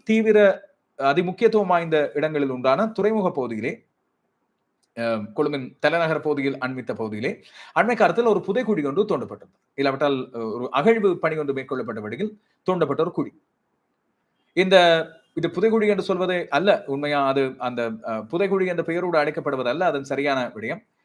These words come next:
குறிப்பாக இது, அஹ், மிக நீண்ட காலமாக, அண்மை காலமாக அவதானிக்கப்பட்டு வந்த ஒரு விடயம். எவ்வாறு, அஹ்,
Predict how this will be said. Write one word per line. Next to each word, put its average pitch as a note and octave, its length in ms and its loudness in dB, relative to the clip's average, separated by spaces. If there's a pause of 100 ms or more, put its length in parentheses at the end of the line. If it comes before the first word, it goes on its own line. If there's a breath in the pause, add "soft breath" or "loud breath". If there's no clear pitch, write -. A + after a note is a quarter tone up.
(200)
குறிப்பாக G#3+ 320 4
இது, G#3 160 4 (440)
அஹ், A#2+ 340 0
மிக F3 200 0
நீண்ட A#3+ 300 0
காலமாக, F#3 340 0
அண்மை F3 160 -6
காலமாக F3 360 0
அவதானிக்கப்பட்டு E3 720 -2
வந்த C3+ 180 -4
ஒரு A2+ 120 -6
விடயம். A2 280 -6 (360)
எவ்வாறு, G3 420 6 (920)
அஹ், G2 500 -6